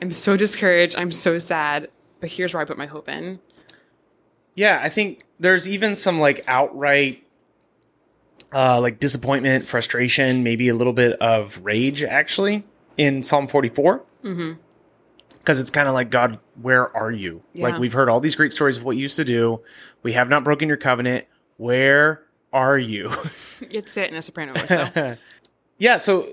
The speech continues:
Speaker 2: I, what actually strikes me is, like, the actual, the feeling of Psalm forty-four. It, it's, it's not what you would see as, like, a typically restrained kind of churchy kind of a thing. It's, like, literally, like, "Now I'm gonna be really open about my frustrations with God."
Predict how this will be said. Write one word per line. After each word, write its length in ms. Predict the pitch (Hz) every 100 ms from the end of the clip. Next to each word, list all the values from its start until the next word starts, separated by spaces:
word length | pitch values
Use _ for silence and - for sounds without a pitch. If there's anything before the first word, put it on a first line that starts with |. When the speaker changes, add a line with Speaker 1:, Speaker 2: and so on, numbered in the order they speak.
| -
Speaker 2:
I, 120 | 180 180 165 160
what 240 | 196 -
actually 260 | 202 - 180
strikes 320 | 190 180 180
me 200 | 156 143
is, 240 | 131 123
like, 260 | 131 123 113
the 160 | 123
actual, 760 | 123 139 - 131 120 120 113 117 _ _ _ _ -
the 120 | 123
feeling 560 | - - 180 185 143 120
of 100 | 110
Psalm 280 | 131 120
forty-four. 720 | 117 _ 147 131 113 196 160 131
It, 300 | - - - -
it's, 380 | 160 156 - - _ _ _ _ _ _ _ _ _ _ _ _ 143
it's 380 | 147 170 160
not 400 | 175 180 220 214
what 120 | 175 156
you 180 | 175
would 200 | 165 147
see 340 | - - 156 147
as, 120 | 135
like, 160 | 135 123
a 40 |
typically 460 | 120 - 123 - 131
restrained 720 | 120 - - 127 127 127 120
kind 220 | - 123
of 100 | 117
churchy 460 | 117 131 123 120 113
kind 240 | - 110
of 60 | 104
a 40 |
thing. 280 | 104 120 107
It's, 160 | 107 123
like, 120 | 113
literally, 340 | 123 127 127
like, 220 | 120 113 117
"Now 120 | 143
I'm 60 |
gonna 100 | 170
be 80 | 143
really 260 | 127 139 135
open 220 | 127 127
about 180 | 113 113
my 100 | 110
frustrations 540 | 113 - 117 113 104
with 80 | 101
God." 300 | 120 107 90